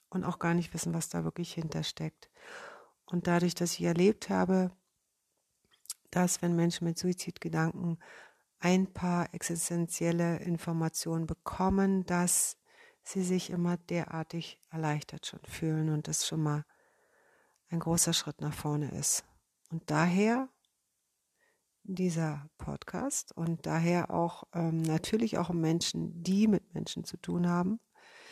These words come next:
die darunter leiden, wie kann ich denen Hilfe geben und wie gehe ich überhaupt um mit verschiedenen Sachen und was sind eigentlich die ganz krassen Auslöser, dass dann dieser Suizidgedanke und Impuls wirklich Fahrtwind aufnimmt, auf was man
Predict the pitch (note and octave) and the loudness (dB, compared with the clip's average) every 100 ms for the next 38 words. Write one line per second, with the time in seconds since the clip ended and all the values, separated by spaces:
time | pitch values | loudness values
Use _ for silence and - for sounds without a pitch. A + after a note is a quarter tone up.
0 | - - _ - - - F3+ F3+ F3+ F3 | -20 -20 _ -20 -16 -8 -4 0 2 0
1 | - F3+ E3+ D#3+ D#3+ E3+ D#3+ D3 D3+ F3 | -2 -2 0 2 0 0 0 0 0 0
2 | G3+ G3+ _ B3+ _ _ _ - E3 - | 0 -4 _ -20 _ _ _ -6 -6 -2
3 | D#3 D#3+ - D#3 D#3 D#3+ - E3 - _ | -2 -2 -2 0 0 0 -2 -6 -6 _
4 | - E3 D#3+ D#3 D#3 E3 D#3 E3 F#3 F#3 | -12 -4 -2 -2 -2 -2 -2 0 -2 0
5 | E3+ - D#3 D#3 C#3 - F#3+ - - - | 0 0 -4 -6 -6 -2 -2 -2 -12 -2
6 | F3 E3+ E3 - D#3+ - E3 D#3+ D#3 D3+ | 2 2 2 -4 -6 0 2 2 2 0
7 | D#3 D3 D#3 - - - D#3+ D#3+ _ _ | 0 0 0 -2 -4 -2 -2 -4 _ _
8 | _ _ - F3+ E3 E3+ D#3+ D#3+ - C#3 | _ _ -8 -4 -2 2 2 2 -2 -2
9 | D#3 D#3 - D#3 - F3 D#3 D#3+ D#3+ - | 0 0 -2 -4 0 0 2 2 0 -4
10 | - - - - - - _ _ F3+ F3 | -16 -16 -18 -20 -20 -20 _ _ 4 8
11 | F3 - F3 D#3+ D#3+ D#3+ D3+ D3 D3+ D#3+ | 8 6 4 4 4 6 4 2 -4 -2
12 | E3 E3+ - - - D#3 D3 D3 D#3+ D#3 | 2 2 0 -8 -10 -10 -6 -4 -4 -6
13 | - D3+ - - D#3+ - C#3+ - - - | -8 -8 -10 -6 -6 -6 -14 -16 -16 -10
14 | D3+ D#3 - D#3 - C#3 - D3 C#3+ D3 | -8 -8 -10 -16 -12 -10 -8 -8 -8 -6
15 | C#3+ - - | -6 -6 -10